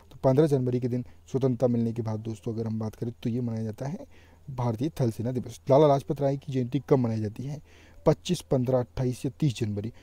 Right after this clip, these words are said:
देख लेते हैं करेक्ट आंसर अट्ठाईस जनवरी। इन्हें पंजाब केसरी के रूप में जाना जाता है, लाला जी के नाम से भी जाना जाता है। ये भारतीय राष्ट्रीय कांग्रेस की गरम दल के नेता थे।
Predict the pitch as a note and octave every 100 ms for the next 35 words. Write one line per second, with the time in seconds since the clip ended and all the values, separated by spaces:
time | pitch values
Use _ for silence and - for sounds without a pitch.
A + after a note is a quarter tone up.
0 | - - G3 F#3 C3+ B2 B2 A#2+ A#2+ B2+
1 | A2+ - B2+ B2+ B2 C#3 B2+ A#2+ A#2 A2+
2 | C3 B2+ - B2 - D3+ E3 - - -
3 | C#3+ C#3 D3 C#3+ C3+ C3+ C#3 C#3 A#2 B2
4 | A#2 - A#2 A2 A#2+ - D3 C#3 C3+ C3+
5 | C3 C#3+ C#3+ B2+ A2 A#2 C3 E3+ C#3+ -
6 | D3 C#3 A#2+ B2 B2 - A#2 A#2 B2+ C3+
7 | C3 C#3 C3 C#3+ -